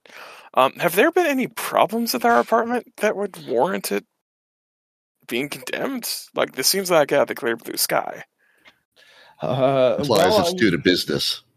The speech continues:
Speaker 2: Um, yeah, Nadia and Rosalind are like, "Well, this, I mean, you know, it's, it probably is unsafe, but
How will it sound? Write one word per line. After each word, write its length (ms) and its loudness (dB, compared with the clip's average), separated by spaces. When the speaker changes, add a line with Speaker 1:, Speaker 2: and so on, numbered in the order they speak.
Speaker 2:
Um, 580 4
yeah, 180 4
Nadia 500 4
and 220 -2
Rosalind 520 0
are 120 -4
like, 180 -6
"Well, 160 0
this, 340 -2
I 80 4
mean, 460 2
you 100 2
know, 280 6
it's, 320 2
it 140 4
probably 460 4
is 600 2
unsafe, 600 4
but 320 -2